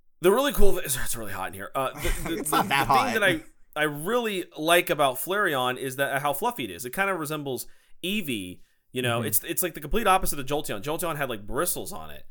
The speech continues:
Speaker 1: And, like, Flareon has, like, that fluff around its neck and, uh, on its tail, on its butt, kinda like, uh, Eevee had.
Speaker 3: Mm-hmm.
Speaker 1: So it's very reminiscent of, it, you know, of Eevee,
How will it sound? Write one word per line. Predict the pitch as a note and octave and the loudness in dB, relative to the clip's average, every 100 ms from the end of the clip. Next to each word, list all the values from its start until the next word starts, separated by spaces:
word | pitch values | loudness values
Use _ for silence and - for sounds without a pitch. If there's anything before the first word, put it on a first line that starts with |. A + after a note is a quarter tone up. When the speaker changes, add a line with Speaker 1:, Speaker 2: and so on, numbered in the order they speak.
| - - - | -16 -10 -6
Speaker 1:
And, | C#3+ | -2
like, | C#3+ B2 | 0 0
Flareon | - C#3+ D#3+ F#3+ E3+ C#3+ | -4 -2 0 0 0 0
has, | C#3 C3 C3 | 0 -2 -2
like, | C3 B2 | -4 -2
that | A#2 - | -6 -6
fluff | - - C3 D3 - - A#2+ | -10 -6 -2 -2 -4 -8 -8
around | A#2+ B2+ A#2+ | -4 -2 -2
its | A2 - | -6 -8
neck | F#2+ G2+ D#3+ - - - - - - - | -8 -6 -6 -8 -18 -18 -20 -20 -20 -12
and, | A2+ A#2 A2+ A2+ A2 | -8 -6 -8 -10 -12
uh, | - G#2+ G#2+ G2+ | -10 -8 -6 -8
on | A2+ | -10
its | G#2 - | -10 -8
tail, | C#3 C#3+ | -4 -6
on | D3+ | -6
its | - | -12
butt, | - A#2 F3 - - - | -8 -6 -6 -10 -14 -12
kinda | C3+ B2 | -8 -6
like, | A#2+ - | -6 -6
uh, | A#2+ - | -8 -6
Eevee | G#3 A3+ G#2+ | -8 -8 -10
had. | - | -10
Speaker 3:
Mm-hmm. | D#3 C#3+ | -8 -6
Speaker 1:
So | D3 A#2 B2 | -4 -6 -4
it's | - | -6
very | E3 A3+ C#4+ | 0 0 0
reminiscent | G#3+ F#3+ F3+ E3+ E3+ D#3+ C#3+ | 0 -2 0 -2 -2 -4 -4
of, | B2+ B2+ A#2 - | -8 -8 -16 -12
it, | B2 B2 | -10 -8
you | B2+ | -8
know, | A2+ A2+ - _ | -8 -10 -14 _
of | B2 C#3+ | -6 -6
Eevee, | D3 A#1+ - | -10 -14 -20